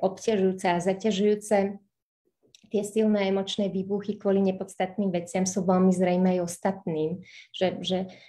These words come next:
v podstate ľudia fungujú ako nášlapné míny a, a fakt je to nevyspytateľné, že, že ostatní toto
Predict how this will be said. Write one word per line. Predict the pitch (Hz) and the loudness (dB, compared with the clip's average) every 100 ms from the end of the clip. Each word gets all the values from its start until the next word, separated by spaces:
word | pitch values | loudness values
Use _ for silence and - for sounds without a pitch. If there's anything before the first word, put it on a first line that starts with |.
| _ - | _ -6
v | 180 | 0
podstate | 190 190 | 2 2
ľudia | 180 185 | 2 2
fungujú | 185 190 175 185 | 2 2 0 2
ako | 170 175 | 0 0
nášlapné | 196 165 - 180 180 190 | 0 2 0 -4 -4 -2
míny | 180 185 175 180 185 185 | 0 0 0 0 0 0
a, | 165 160 - - | -2 -4 -6 -8
a | - - 180 | -8 -10 -12
fakt | - - 160 | -6 -4 -2
je | 165 165 | -2 -2
to | 180 185 | 0 2
nevyspytateľné, | 165 180 - 170 - 175 - 165 160 165 175 202 196 202 190 185 | 2 -2 -6 -10 -8 -10 -4 -2 -2 -2 -4 -4 -6 -6 -8 -8
že, | 180 190 | -8 -8
že | - 170 | -6 -4
ostatní | 170 - 165 175 165 | -4 -6 -6 -4 -4
toto | 180 - 165 165 | -6 -4 -4 -4